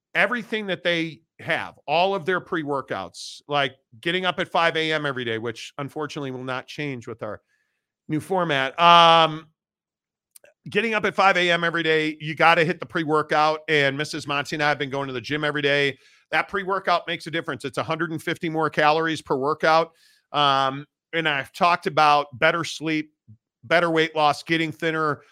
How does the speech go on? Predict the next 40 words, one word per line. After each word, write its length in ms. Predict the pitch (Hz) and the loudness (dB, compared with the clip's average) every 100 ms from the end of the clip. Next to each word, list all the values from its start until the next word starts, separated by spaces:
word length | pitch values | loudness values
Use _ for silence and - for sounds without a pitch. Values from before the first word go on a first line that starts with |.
| _ | _
living 280 | 135 160 180 | -2 0 0
a 40 | 156 | 0
healthier 340 | 170 170 156 | 0 -2 -2
lifestyle. 600 | 147 156 151 156 139 113 | 0 0 -2 -4 -4 -4
That's 320 | 143 151 - | -2 -2 -2
what 160 | 170 - | -4 -2
Bucked 240 | 143 - | -4 -2
Up 160 | 143 143 | -2 -2
is 100 | 135 | 0
all 160 | 131 117 | 0 0
about. 340 | 101 170 165 | 4 4 4
That's 240 | - 135 - | 2 -2 -2
what 100 | 127 | -6
they 100 | 110 | -6
do 200 | 123 175 | -6 -8
for 160 | - 165 | -6 -2
you 300 | 156 156 - _ _ | 0 -2 -4 _ _
'cause 80 | 196 | -8
their 80 | 214 | -6
products 400 | - 220 240 - | -2 -2 -4 -8
just 260 | 170 - 135 | -10 -8 -6
work. 240 | 113 - | -6 -6
So 100 | 156 | -2
whether 360 | 147 175 196 180 | 0 2 2 2
it 60 | |
is 360 | 170 175 170 - - | 2 0 -2 -6 -10
the 80 | |
buckshot, 640 | 139 156 - - 113 78 - _ _ - | -2 -2 -2 -6 -6 -6 -10 _ _ -4
which 200 | 147 180 | -4 -2
you 60 | |
can 40 | 170 | -4
get 140 | 156 | -4
six 360 | 151 - 196 - | -6 -4 -4 -4
free 180 | 190 170 | -4 0
buckshots 560 | 170 156 - 143 - | 2 2 2 0 -2
in 80 | 156 | -6
the 80 | 147 | -4
link 220 | 143 131 | -6 -6
below, 380 | 139 131 101 80 _ _ _ - | -4 -4 -4 -8 _ _ _ 2
um, 420 | 151 147 143 139 | 6 6 4 0